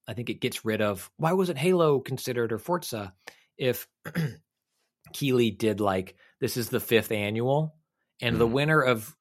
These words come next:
Speaker 1: the Game of the Year award for the fifth annual Game Awards is, 'cause then it kind of helps with that calendar year-ish. Like,
Speaker 2: Hmm.
Speaker 1: it's not who won the best ask-, oc-, <laughs> can't talk, best actor award for twenty twenty. It's,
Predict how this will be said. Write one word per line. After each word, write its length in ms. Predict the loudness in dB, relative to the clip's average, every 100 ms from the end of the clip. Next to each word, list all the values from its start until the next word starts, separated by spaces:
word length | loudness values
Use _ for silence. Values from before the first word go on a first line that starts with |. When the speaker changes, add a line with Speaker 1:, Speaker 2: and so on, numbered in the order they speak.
| -4
Speaker 1:
the 80 | -2
Game 360 | 0 0 0
of 120 | -2 0
the 100 | 2
Year 340 | 2 4 2
award 440 | 0 0 2 0
for 100 | -2
the 80 | -8
fifth 280 | -2 -2 0
annual 380 | 0 0 0 0
Game 300 | 0 0 0
Awards 460 | 0 0 -2 -4
is, 540 | -4 0 2 0 -4 -10 _ _ _ -8
'cause 140 | 0
then 160 | 0 0
it 140 | -4 _ -6
kind 340 | 0 2 2
of 200 | 0 -2
helps 500 | -2 0 0 -2 -2
with 220 | -2 -2
that 280 | -4 -4 -8 _ _ -6
calendar 480 | -4 -2 -2 -2 -2
year-ish. 960 | -2 -2 -4 -6 -4 -2 -2 -4 -2
Like, 220 | 0 2
Speaker 2:
Hmm. 120 | 0 -4 -6
Speaker 1:
it's 160 | -10 -4
not 200 | -4 -2
who 120 | 0
won 220 | 2 2
the 140 | 2 -2 _
best 260 | 0 0 -2
ask-, 340 | 0 0 -2 _ 0
oc-, 260 | 0 0 _ _
<laughs> 400 | -4 2 2 2
can't 180 | -6 -6
talk, 280 | -6 -6 -10 -20 _ _
best 300 | 0 0 -6 4
actor 560 | 4 4 -2 -4 -4 -12 _ _
award 380 | -2 4 4 4
for 120 | -2
twenty 300 | -6 -2 -2
twenty. 400 | -2 -2 -2 0
It's, 220 | -4 -6